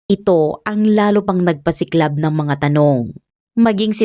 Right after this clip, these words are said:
Director Fang Li na minsang nag-repost ng post ni Liu ay muling nag-question. Kung sinabi niyang hindi niya kilala si Yu Menglong,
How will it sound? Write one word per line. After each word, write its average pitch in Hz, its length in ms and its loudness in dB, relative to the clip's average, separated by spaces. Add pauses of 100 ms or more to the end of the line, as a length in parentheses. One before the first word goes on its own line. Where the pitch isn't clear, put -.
Director 175 400 -2
Fang 160 320 -4
Li 151 240 2
na 214 240 0
minsang 214 400 0
nag-repost 170 640 0
ng 165 160 -4
post 156 240 2
ni 160 80 0
Liu 156 480 0
ay 196 160 -4
muling 180 320 0
nag-question. 151 960 -2 (360)
Kung 269 160 2
sinabi 220 480 0
niyang 196 160 0
hindi 185 320 2
niya 175 80 2
kilala 160 480 2
si 156 240 -2
Yu 151 160 2
Menglong, 151 720 0